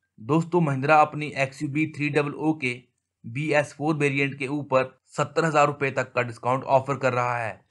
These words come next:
आपको बता दें कि महिंद्रा एक्सयूवी थ्री डबल ओ की शुरुआती कीमत आठ पॉइंट दस लाख रुपए से शुरू है। Hyundai अपनी Creta के बी एस फ़ोर वेरिएंट के ऊपर एक लाख पच्चीस हजार रुपए तक का डिस्काउंट ऑफर कर रहा है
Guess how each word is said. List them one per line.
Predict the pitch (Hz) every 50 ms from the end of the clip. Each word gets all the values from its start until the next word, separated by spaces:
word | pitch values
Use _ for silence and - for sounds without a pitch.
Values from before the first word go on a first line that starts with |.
| - _ _ _
आपको | 123 - - - - 147
बता | 139 135 139 131 131
दें | 135 139 135 131 131
कि | 135
महिंद्रा | 131 123 123 120 120 131 135 135
एक्सयूवी | 135 135 - - 135 127 127 135 131
थ्री | 131 131 131 127
डबल | 135 131 131 127
ओ | 131 139
की | 139 139 143 135
शुरुआती | - 131 127 117 117 - -
कीमत | - 135 135 127 120 120 120 120 - _ _ _ _ _ _ _
आठ | 127 127 139 147 - - -
पॉइंट | 135 131 131 135 131 117
दस | 117 135 139 139 - 123
लाख | 127 127 127 123 131
रुपए | 117 107 113 110
से | 110 143 143
शुरू | 143 - 147 143 139 127
है। | 123 117 107 98 - _ _ _ _ _ _ _ _ _ _ _ _ _ _ _ _ _ _ _ _ _ _
Hyundai | 147 147 147 147 165 170
अपनी | 170 165 170 160 160 170 170
Creta | 156 147 143 147 143 156 156 156
के | 156 160 151 135
बी | 123 131 131 127
एस | 131 131 120 -
फ़ोर | - 151 160 165
वेरिएंट | 147 147 147 139 147 147 143 127
के | 147 139
ऊपर | 147 143 - 135 143 139 - 98 - _
एक | 139 143 151 151 156
लाख | 151 143 139 147 143 - -
पच्चीस | 135 135 - 156 151
हजार | 139 135 143 139
रुपए | 135 127 135 131 123
तक | 127 120 - -
का | 123
डिस्काउंट | 120 120 113 - - 123 131 127 127
ऑफर | - 127 127 - 139 127
कर | 120 131 123
रहा | 120 127 123 127 127
है | 123 120 113 104